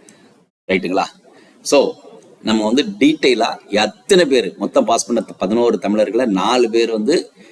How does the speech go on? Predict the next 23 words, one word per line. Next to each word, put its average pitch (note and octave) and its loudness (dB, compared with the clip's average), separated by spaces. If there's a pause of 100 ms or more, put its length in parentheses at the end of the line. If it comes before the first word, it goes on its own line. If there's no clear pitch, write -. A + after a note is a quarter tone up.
(140)
தமிழ்நாட்டுக்குள்ளே A#2 0
வேலை G#2 2
பார்க்க F#2 -4
போறாங்க, G#2+ -2
ஏழு G2+ 2
பேர் G#2 0
வெளி G2+ 2
மாநிலத்துக்கு F#2 -4
போறாங்க. E2+ -2 (880)
அதே G2 2
மாதிரி F2+ -2
பதினொன்றுல A#2 2
நாலு G#2+ 0
பேர் A2+ 0
போக A2 -2
ஏழு A2+ 2
வெளி, B2 2
வெளி C3 2
மாநிலத்திலிருந்து A2 -2
ஏழு F#2+ 0
பேர் G2+ -2
உள்ள G2 0
வந்திருக்காங்க. F2+ -4